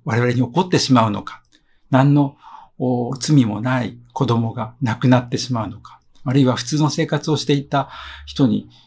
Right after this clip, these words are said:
なぜこんな大惨事が起こってしまったのかということ。まあ、それを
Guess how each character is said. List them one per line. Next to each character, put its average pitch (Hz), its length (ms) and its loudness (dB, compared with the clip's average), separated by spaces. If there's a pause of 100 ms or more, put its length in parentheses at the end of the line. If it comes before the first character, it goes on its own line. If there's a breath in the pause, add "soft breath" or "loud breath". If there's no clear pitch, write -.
(260 soft breath)
な 143 180 4
ぜ 180 380 0
こ 123 140 -2
ん 120 80 -2
な 110 80 0
大 127 240 2
惨 135 180 0
事 107 120 -8
が 120 100 -8
起 - 80 -16
こ 143 60 -2
っ - 100 -6
て - 80 -8
し - 160 -4
ま 123 100 -2
っ 120 120 -12
た 120 100 -4
の 98 100 -12
か - 200 -20 (440)
と 143 140 2
い 131 120 6
う 120 100 -4
こ 120 80 -10
と。 117 260 -10 (460)
ま 147 60 -6
あ、 - 40 -4
そ 160 120 0
れ 180 120 4
を 196 240 0